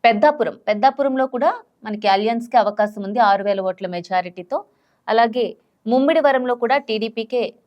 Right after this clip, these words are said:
కూటమికి అవకాశం ఉంది, ఐదు వేల ఓట్ల మెజారిటీతో.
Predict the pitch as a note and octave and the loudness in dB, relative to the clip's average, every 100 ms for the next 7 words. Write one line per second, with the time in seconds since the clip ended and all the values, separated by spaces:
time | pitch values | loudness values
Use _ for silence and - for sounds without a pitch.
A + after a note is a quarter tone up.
0 | _ - A3 A3 A3 A#3 G3+ G3 G#3 G#3 | _ -6 -4 -4 -4 0 0 0 -2 -4
1 | G3 G3 G#3 G3 G#3 A3 G#3+ G3 G3 F#3+ | -10 0 2 2 -2 -2 -2 -2 -6 -6
2 | F3+ F3 F#3 F3+ F3+ F3 D4+ | -6 -4 -4 -4 -10 -8 -8